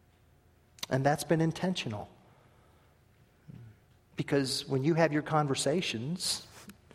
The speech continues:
you're likely to have conversations with people who don't believe the Bible. So I have not argued from the Bible. What I've done is I've argued from natural law,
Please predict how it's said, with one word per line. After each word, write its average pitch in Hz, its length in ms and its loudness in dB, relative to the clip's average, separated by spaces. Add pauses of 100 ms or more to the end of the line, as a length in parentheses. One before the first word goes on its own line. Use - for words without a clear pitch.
(500)
you're 170 140 6
likely 165 320 6
to 123 80 4
have 127 180 4
conversations 147 800 2
with 131 180 -4
people 170 300 4
who 190 120 2
don't 208 240 2
believe 277 360 4
the 120 80 0
Bible. - 420 -4 (1000)
So 120 200 4
I 135 80 6
have 156 180 6
not 165 240 6
argued 131 460 0 (140)
from 104 420 0
the 113 80 2
Bible. 107 420 0 (360)
What 170 160 8
I've 151 160 6
done 214 180 10
is 143 140 8
I've 143 160 8
argued 160 500 6
from 123 480 4 (400)
natural 160 680 6
law, 165 600 6